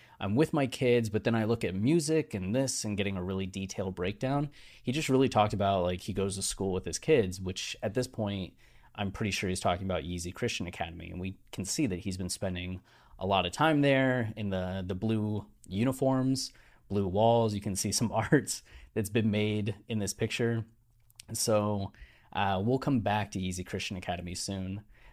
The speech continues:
But the next day he tweeted, "Just to be clear, we are engaged with Haiti's government to make a transformational investment to bring jobs, development, help support local farmers and fishermen, and build a new city of the future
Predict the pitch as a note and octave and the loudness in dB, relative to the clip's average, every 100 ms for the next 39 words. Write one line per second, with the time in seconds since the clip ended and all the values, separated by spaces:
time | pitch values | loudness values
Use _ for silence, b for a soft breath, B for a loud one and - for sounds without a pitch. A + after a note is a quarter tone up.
0 | b G#2+ A2+ A2 G2+ - - A2+ C3+ D#3 | b 2 4 4 0 -8 -10 0 2 2
1 | - D#3 C3 C3 - - B2+ B2 A2 A#2+ | 4 4 4 2 0 0 2 4 4 2
2 | C#3 C#3+ C3 - A#2 A2 A2+ G#2+ G#2+ G2 | 2 2 2 4 4 4 2 2 0 0
3 | G#2+ G#2+ G#2 A2 G2+ F#2 G#2+ A#2 A#2 A#2 | 0 -2 -2 -2 -2 0 2 2 2 0
4 | - G#2 G2 - C3+ C#3+ - C#3+ G#2+ A2+ | 0 -2 -2 -4 -2 -2 0 0 0 -2
5 | - A2+ F#2+ F2 F#2 - D#2+ D2 - - | 0 0 0 0 0 0 -4 -10 -16 -18
6 | B B - A2 G2+ F#2 G2+ A#2 B2 B2 | B B -6 0 0 2 2 4 4 2
7 | A2 G#2 G2+ G#2 A2 A2 G#2+ - - A#2 | 0 0 2 2 2 0 -2 -6 -2 -2
8 | - G2+ A2+ F#2 G2 F#2+ F#2 - A#2+ C3 | 0 0 2 2 0 0 -2 2 4 4
9 | B2+ A2+ A#2 A2+ G#2 - G2+ G2 F#2+ F2+ | 2 0 -2 -2 -2 -2 -2 -2 -4 -2
10 | G2 F#2+ F#2 G2+ G#2+ - C#3 C#3 C3+ A#2 | 0 0 0 -2 -2 -2 0 0 0 -2
11 | - A#2 A2+ D#2+ E2 | 0 0 0 -6 -8